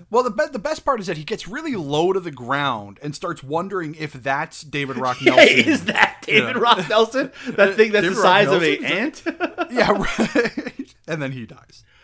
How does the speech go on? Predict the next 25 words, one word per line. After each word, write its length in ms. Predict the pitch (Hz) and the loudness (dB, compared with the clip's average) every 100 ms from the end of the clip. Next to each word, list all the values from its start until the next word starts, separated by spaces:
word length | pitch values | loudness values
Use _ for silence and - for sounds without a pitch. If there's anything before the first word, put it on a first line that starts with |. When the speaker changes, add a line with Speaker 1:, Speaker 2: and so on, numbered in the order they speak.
| _ _ _ _ _ - | _ _ _ _ _ -8
Speaker 2:
And 220 | 156 151 | -6 -2
then, 320 | 185 277 294 180 | 0 0 -2 -4
uh, 380 | 160 170 143 135 | -2 0 0 0
uh, 160 | 143 143 - 139 135 | -4 -6 -10 -18 -16
we 140 | 160 165 | -10 -8
discover 400 | 147 - 220 151 | -6 -2 0 0
that 120 | 131 | -2
the 80 | 127 | -2
reason 360 | 151 165 139 | -2 -2 -4
David 240 | 123 131 120 | -4 -4 -2
Rock 160 | 120 | -4
Nelson 260 | 117 117 117 | -6 -10 -10
was 140 | 104 | -10
not 280 | 113 135 - | -8 -6 -8
in 140 | 120 110 | -10 -12
his 220 | 104 95 | -12 -10
room 180 | 190 196 | -8 -6
at 80 | |
the 80 | - | -8
time 240 | 101 104 104 | -12 -12 -12
was 140 | 104 | -12
because 400 | 113 107 113 101 | -14 -10 -8 -8
he 100 | - | -14
was 160 | 113 104 | -16 -16
preoccupied 880 | - 113 151 165 131 110 95 95 | -12 -8 -8 -10 -14 -10 -10 -10